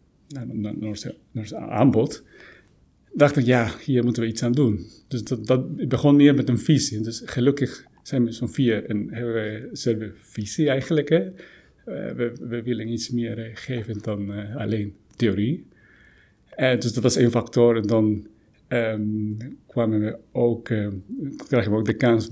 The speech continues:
via de N P O gelden om extra, eh, pilots te draaien. Dus daar ben ik, daar, daar, daar ben ik ingerold in de P L G Blended Learning.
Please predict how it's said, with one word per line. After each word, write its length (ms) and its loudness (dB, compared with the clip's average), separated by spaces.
via 220 2
de 200 2
N 60 2
P 140 -4
O 100 -6
gelden 580 -4
om 400 0
extra, 680 -4
eh, 340 -8
pilots 460 -4
te 120 -2
draaien. 400 -2
Dus 140 -6
daar 140 0
ben 80 -2
ik, 180 -6
daar, 220 -8
daar, 400 -6
daar 120 -6
ben 140 -6
ik 80 -10
ingerold 540 -4
in 60 -12
de 60 -10
P 60 -16
L 180 -4
G 380 -8
Blended 280 -4
Learning. 420 -6